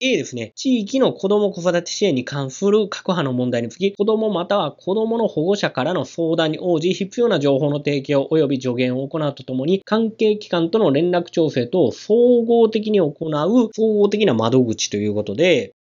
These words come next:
これは、うーの利用者支援事業っていう風になります。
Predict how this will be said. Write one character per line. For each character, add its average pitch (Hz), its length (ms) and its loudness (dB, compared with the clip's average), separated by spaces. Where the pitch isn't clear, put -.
こ 208 120 -8
れ 220 100 0
は、 254 240 -2
う 214 240 2
ー - 20 2
の 233 180 2
利 123 220 -2
用 254 220 2
者 139 160 2
支 - 280 0
援 113 280 0
事 117 140 -2
業 110 220 -2
っ - 160 -20
て 117 80 -2
い 110 100 2
う 107 80 0
風 113 140 -6
に 160 140 -2
な 160 80 0
り 110 80 -6
ま 95 140 -10
す。 - 60 -20